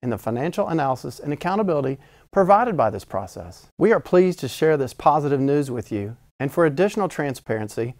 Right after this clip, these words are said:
the audited financial statements and our I R S Form nine nineties are publicly available on the GuideStar Nonprofit Reporting website. Overall, it's a great time to be an H S U Cowboy, and I'm excited to continue to get to share this community with all of you.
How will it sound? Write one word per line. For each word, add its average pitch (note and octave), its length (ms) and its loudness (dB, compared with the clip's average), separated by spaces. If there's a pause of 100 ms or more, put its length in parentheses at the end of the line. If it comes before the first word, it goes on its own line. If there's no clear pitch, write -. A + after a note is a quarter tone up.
(300)
the C#3 80 2
audited G3 440 2
financial D3+ 400 -2
statements G#2 560 -6 (220)
and D3+ 420 -4 (160)
our A#2+ 120 2
I C#3+ 200 2
R D3 120 4
S C3+ 160 0
Form C3 280 -4
nine A#2+ 180 -2
nineties D3 400 -4 (240)
are E3 100 2
publicly G#3 420 2
available C#3 540 2 (260)
on B2 80 -4
the A#2+ 80 -2
GuideStar D#3+ 520 2
Nonprofit C#3+ 680 0
Reporting B2 600 -6
website. G2 460 -6 (200)
Overall, D#3 480 2 (140)
it's - 120 -8
a C#3+ 60 -4
great C3+ 260 0
time C3 220 -4
to A#2+ 60 -4
be C3 100 -2
an B2 80 -2
H A#2+ 180 -6
S B2 160 -8
U C3 80 -6
Cowboy, A2+ 500 -6 (440)
and D3+ 100 -2
I'm G3 100 4
excited F#3+ 520 4
to G3+ 40 0
continue E3+ 440 0
to D#3+ 100 0
get D3 220 0
to E3 100 -8
share C3 240 -2
this D3 160 0
community E3 400 2
with F3+ 160 2
all G3 200 4
of C3 100 -4
you. G#2 160 -6